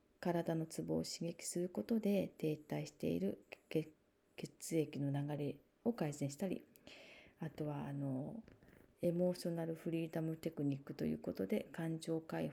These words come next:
放をすることができるんですね。えー、ネガティブな感情や不安を取り除く効果が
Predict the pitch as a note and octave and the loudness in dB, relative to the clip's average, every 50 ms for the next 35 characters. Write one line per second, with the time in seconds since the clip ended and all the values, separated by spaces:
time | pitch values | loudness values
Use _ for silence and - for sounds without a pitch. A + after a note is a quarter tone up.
0 | - - G3+ A3+ A3 - - D3+ C#3+ D3 D#3 C#3+ - C3+ A#2+ A#2 - C3 - - | -2 -2 -2 -2 -2 -2 -2 -2 -2 -2 -4 -4 -2 -2 -2 -2 -4 -6 -6 -6
1 | C3 - - B2 - - - - - E3+ F3+ G3 G3+ G#3 G#3+ - - - _ - | -6 -4 -4 -4 -6 -8 -10 -10 -6 -2 0 2 2 2 0 -2 -4 -14 _ -20
2 | - - - - - - - - - - - - - - - - - - - _ | -20 -20 -20 -20 -20 -20 -20 -20 -20 -20 -20 -20 -20 -20 -20 -20 -20 -20 -20 _
3 | _ - - E3 D#3 D#3 D3+ D3+ D3 C#3+ C#3+ C#3 - - F3 F3+ E3 D3+ C#3+ - | _ -10 -6 -4 -4 -2 -2 -2 -2 -2 -2 -4 0 2 2 2 2 2 0 -2
4 | D3+ C#3+ D3+ D3 D3 - - E3 D#3+ D#3+ D#3 - - E3 E3 E3+ F#3 G#3 A3 G#3+ | -2 -2 0 -2 -2 -2 -2 -2 0 -2 -2 0 0 0 2 2 4 4 4 2
5 | - - E3+ D#3+ D#3 D#3+ - - - - - A#3 A3+ - E3 D#3 D#3 D#3+ E3+ E3+ | 2 -2 -4 -2 -2 0 -2 -4 -2 0 0 0 2 2 2 2 2 2 0 0
6 | D#3+ - F#3 F3+ - - - - _ _ _ _ _ - - E3 D#3 - - D3 | 0 -2 -4 -4 -6 -8 -20 -20 _ _ _ _ _ -2 0 0 0 0 -2 -4
7 | D3 D#3+ F3+ - | -2 -2 -2 -4